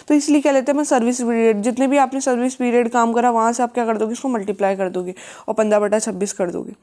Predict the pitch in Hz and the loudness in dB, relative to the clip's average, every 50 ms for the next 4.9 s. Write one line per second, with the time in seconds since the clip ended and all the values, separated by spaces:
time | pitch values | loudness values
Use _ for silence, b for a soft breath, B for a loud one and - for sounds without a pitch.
0 | B B B B B B B B B B B - 277 247 294 294 - 294 277 294 | B B B B B B B B B B B -4 -2 0 -2 -2 0 0 0 0
1 | 269 294 269 247 247 254 262 294 285 - 254 233 233 269 285 277 - 269 254 240 | 2 2 2 2 2 0 0 0 0 0 2 4 4 2 2 2 0 0 2 2
2 | 247 247 233 233 262 262 247 233 - - - _ _ - - - 240 247 233 226 | 2 2 0 0 0 0 -2 -2 -6 -16 -20 _ _ -18 -10 -6 -4 -2 0 2
3 | 247 254 240 226 240 233 226 226 220 226 226 247 240 254 254 - 247 233 240 262 | 2 0 2 2 2 2 2 2 0 0 -2 -2 -4 -4 -2 0 0 2 2 2
4 | 262 262 262 247 226 233 240 233 247 247 240 247 233 226 - 220 233 254 | 0 0 0 0 0 0 0 0 0 0 2 2 2 2 0 -2 -2 -2